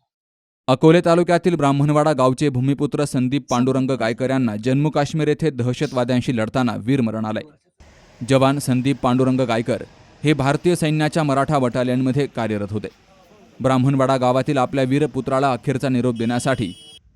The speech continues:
गाव बंद ठेवून श्रद्धांजली अर्पण केली गेली. तर या ब्राह्मणवाडा गावातून नागरिकांशी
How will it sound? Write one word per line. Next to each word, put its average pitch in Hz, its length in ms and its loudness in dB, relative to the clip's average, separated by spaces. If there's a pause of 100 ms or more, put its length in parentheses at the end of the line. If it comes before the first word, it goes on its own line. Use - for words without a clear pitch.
(140)
गाव 151 180 6
बंद 135 260 0
ठेवून 147 320 2
श्रद्धांजली 139 600 0
अर्पण 113 380 -2
केली 107 160 -4
गेली. 104 180 -6 (880)
तर 135 80 4
या 139 100 4
ब्राह्मणवाडा 143 540 2
गावातून 143 400 2
नागरिकांशी 135 600 0